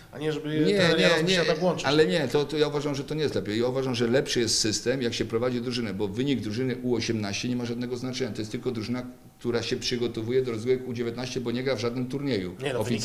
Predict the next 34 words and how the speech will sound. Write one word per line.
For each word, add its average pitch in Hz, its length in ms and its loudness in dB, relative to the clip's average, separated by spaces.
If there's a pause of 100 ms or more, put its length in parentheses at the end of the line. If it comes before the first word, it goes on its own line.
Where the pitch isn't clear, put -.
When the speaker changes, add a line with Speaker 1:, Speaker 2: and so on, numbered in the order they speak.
(120)
Speaker 2:
oficjalnym. 202 100 10
Speaker 1:
ważny, 160 180 4
sam 131 160 -6
pan 170 140 -2
mówił. 107 220 -2
Speaker 2:
Nie 139 160 6
ma, 101 200 0
ale 98 220 0
nie, 110 140 4
spokojnie, 113 440 0
wynik 110 300 -2
jest 101 140 -2
ważny 107 240 -2
w 98 80 -6
innej 107 220 -2
kwestii. 92 360 -6 (340)
Natomiast 110 400 -2
U 147 120 4
osiemnaście, 110 600 0
każdy 139 300 2
mecz 131 140 2
trzeba 120 120 0
starać 113 260 0
się 107 80 -2
wygrać. 85 320 -4 (340)
Natomiast 127 420 -2
U 165 120 2
osiemnaście 127 720 -2 (560)
jako 127 320 0
drużyna 117 380 -4
nie 117 140 -2
ma 131 80 -2
swoich 131 300 -4
rozgrywek. 156 440 0